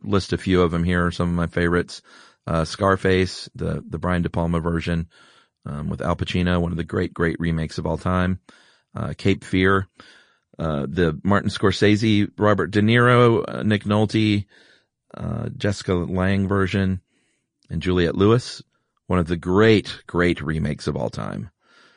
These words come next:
Uh, and I'm gonna stick with Scorsese with The, The Departed. That was a remake of a foreign film called Infernal Affairs. And The Departed is, was one of my favorite movies of that year. Uh, some people don't like that movie. I don't get it. I think it's just terrific.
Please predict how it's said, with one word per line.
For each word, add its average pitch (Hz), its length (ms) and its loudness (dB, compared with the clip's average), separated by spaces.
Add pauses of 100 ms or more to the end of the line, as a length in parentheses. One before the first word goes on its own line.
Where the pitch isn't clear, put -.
(160)
Uh, 82 320 0
and 135 260 4
I'm 110 80 4
gonna 110 140 4
stick - 260 0
with 107 120 -2
Scorsese 113 460 0
with 87 140 0
The, 82 160 -6 (100)
The 82 140 -6
Departed. 87 520 0
That 90 140 -4
was 85 120 -6
a 87 60 -2
remake 90 340 0
of 87 80 -2
a 82 80 -4
foreign 101 340 0
film 85 380 -4 (440)
called 85 220 -2
Infernal 90 440 0
Affairs. 85 560 -2 (560)
And 85 440 -2 (560)
The 87 160 -2
Departed 92 500 2
is, 82 320 -4 (560)
was 95 180 -2
one 107 120 2
of 95 60 2
my 87 100 2
favorite 85 300 2
movies 82 300 -2
of 69 60 -10
that 78 160 -2
year. 80 320 -2 (380)
Uh, 80 340 -4 (120)
some 165 180 -2
people 180 220 -4
don't 143 120 0
like 113 160 0
that - 120 -6
movie. 80 240 -2
I 107 40 2
don't 92 120 -2
get 87 140 -2
it. - 140 -10
I 92 80 -6
think 95 140 -4
it's 80 140 -8
just - 180 -12
terrific. - 420 -6